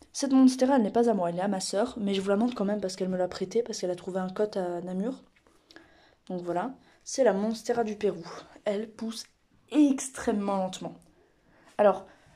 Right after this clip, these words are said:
dans la vidéo entretien, je vous ai dit que c'était ça, la Monstera du Pérou. Euh, je suis désolée, je me suis totalement trompée. C'est ça. Euh, pour vous dire, celle-là, elle a, je dirais, sept ans. Je dirais au minimum sept ans.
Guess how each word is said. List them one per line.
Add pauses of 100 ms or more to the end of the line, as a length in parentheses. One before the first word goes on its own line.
dans
la
vidéo
entretien,
je
vous
ai
dit
que
c'était
ça,
la
Monstera
du
Pérou. (680)
Euh,
je
suis
désolée,
je
me
suis
totalement
trompée. (300)
C'est
ça. (1080)
Euh, (140)
pour (160)
vous
dire,
celle-là,
elle
a, (240)
je
dirais,
sept
ans. (1200)
Je
dirais
au
minimum
sept
ans.